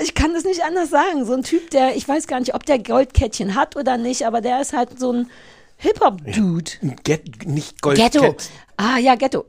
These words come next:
Speaker 2: Was,
Speaker 1: Wolltest du
Speaker 2: ich hab
Speaker 1: Ghetto
Speaker 2: gar
Speaker 1: sagen?
Speaker 2: nicht, nee.
Speaker 1: Ach so, ich auch nicht.
Speaker 2: <laughs> Ich wollte Goldkette sagen,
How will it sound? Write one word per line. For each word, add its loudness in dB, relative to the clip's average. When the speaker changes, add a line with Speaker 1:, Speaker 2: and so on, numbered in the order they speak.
Speaker 2:
Was, -4
Speaker 1:
Wolltest 0
du -2
Speaker 2:
ich -4
hab 4
Speaker 1:
Ghetto -4
Speaker 2:
gar -4
Speaker 1:
sagen? -4
Speaker 2:
nicht, -6
nee. -20
Speaker 1:
Ach -6
so, -6
ich -4
auch -4
nicht. -8
Speaker 2:
<laughs> -20
Ich -4
wollte 0
Goldkette -2
sagen, -4